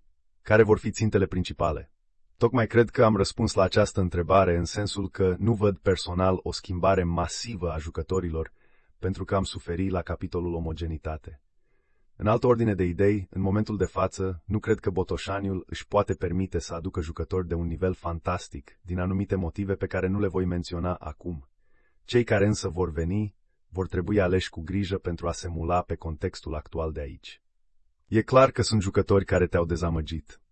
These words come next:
Ai o listă neagră? Nu aș putea spune că sunt jucători care m-au dezamăgit, dar este clar că așteptam un randament mult mai bun de la unii dintre ei.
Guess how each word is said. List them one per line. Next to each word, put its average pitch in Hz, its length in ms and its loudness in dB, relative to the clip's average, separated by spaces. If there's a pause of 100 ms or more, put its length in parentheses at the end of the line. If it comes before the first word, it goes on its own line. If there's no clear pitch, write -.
(300)
Ai 104 160 4
o 101 60 6
listă 104 280 0
neagră? 107 480 2 (920)
Nu 123 140 2
aș 127 120 6
putea 110 280 2
spune 95 340 -2
că - 100 -6
sunt 90 200 -4
jucători 85 420 -2
care 85 180 -4
m-au 85 220 0
dezamăgit, 80 680 -6 (360)
dar 95 140 2
este 101 240 2
clar 101 260 4
că - 100 -2
așteptam 95 480 0
un 90 80 -2
randament 85 520 -2
mult 98 280 -2
mai 85 160 -2
bun 82 220 -4
de 80 100 -4
la 78 100 -4
unii 80 240 -4
dintre 76 320 -8
ei. 73 260 -8